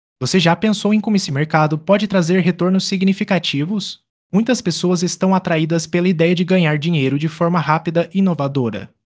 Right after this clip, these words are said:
As criptomoedas, como o Bitcoin e o Ethereum,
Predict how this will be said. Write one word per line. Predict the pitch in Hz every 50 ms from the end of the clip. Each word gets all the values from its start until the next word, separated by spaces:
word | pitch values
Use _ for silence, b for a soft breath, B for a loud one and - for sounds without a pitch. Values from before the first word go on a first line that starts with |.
| _ -
As | 135 123 -
criptomoedas, | - 160 165 165 160 208 202 190 160 139 131 117 - 120 - - - _
como | - 180 175 190
o | 190
Bitcoin | 170 202 - - - 190 185 196 196 196 190 -
e | - 202
o | 226
Ethereum, | 226 226 214 190 175 165 160 170